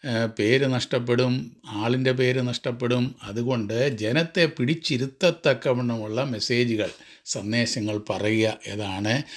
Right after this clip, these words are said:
പ്രാസംഗികർ ശ്രദ്ധിക്കുന്ന ഏറ്റവും പ്രധാന കാര്യം. ഇതാണ് സംഘാടകരും പ്രാസംഗികരുടെയും മുഖ്യമായ ചിന്താവിഷയമായിട്ടുള്ള ഒരു കൺവെൻഷനുള്ള ബന്ധത്തിൽ. എന്നാൽ ദൈവത്തിൻ്റെ വചനത്തിൽ പറയുന്ന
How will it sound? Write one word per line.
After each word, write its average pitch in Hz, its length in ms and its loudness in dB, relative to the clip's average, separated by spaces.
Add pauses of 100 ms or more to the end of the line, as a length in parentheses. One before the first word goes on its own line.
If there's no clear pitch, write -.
(180)
പ്രാസംഗികർ 127 720 2
ശ്രദ്ധിക്കുന്ന 107 640 -4
ഏറ്റവും 98 480 -2
പ്രധാന 98 500 -4
കാര്യം. 82 480 -10 (460)
ഇതാണ് 131 520 4
സംഘാടകരും 123 1000 2 (180)
പ്രാസംഗികരുടെയും 120 1120 0 (420)
മുഖ്യമായ 131 840 2
ചിന്താവിഷയമായിട്ടുള്ള 104 1200 -6
ഒരു 101 140 -4
കൺവെൻഷനുള്ള 98 640 -4
ബന്ധത്തിൽ. 87 480 -10 (440)
എന്നാൽ 180 240 2
ദൈവത്തിൻ്റെ 175 640 4
വചനത്തിൽ 131 640 0
പറയുന്ന 120 560 0